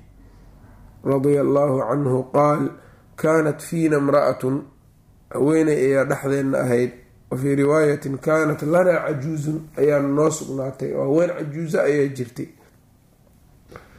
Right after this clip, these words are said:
"Ta'khudhu", waxay qaadaysay, "min usuuli silqi", silqiga jiridiisa. Silqigu marka wax la cuno un waxaa weeyaan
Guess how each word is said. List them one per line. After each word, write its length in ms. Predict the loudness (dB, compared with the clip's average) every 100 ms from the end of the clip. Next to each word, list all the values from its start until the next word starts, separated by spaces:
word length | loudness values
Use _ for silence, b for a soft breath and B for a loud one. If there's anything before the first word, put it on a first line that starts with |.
| B B B B B B B B -10 -2
"Ta'khudhu", 680 | 0 0 0 0 0 -2
waxay 240 | -4 -2 -2
qaadaysay, 720 | 0 2 4 2 0 -2 -2
"min 400 | 0 0 2 0 -2 0
usuuli 800 | 0 0 0 2 4 4 4 0
silqi", 1080 | -2 -6 -4 0 2 2 0 0 0 0 -4 -20 _ _ _ _ _ _ -20 -20 -20 -20 -20 -20 -10
silqiga 640 | -2 0 0 0 0 0 -2 -10 -20 -20 -20 -16
jiridiisa. 920 | -12 -6 -2 0 0 0 -2 -4 -6 -10 -14 -20 -20 -20 -20 -20 -20 -20 B B B B -12 -2
Silqigu 400 | -2 2 2 2
marka 240 | 2 2
wax 180 | 0 2
la 140 | 0 0
cuno 240 | 0 2 2 2
un 160 | 2 2
waxaa 240 | 2 2
weeyaan 400 | 2 0 0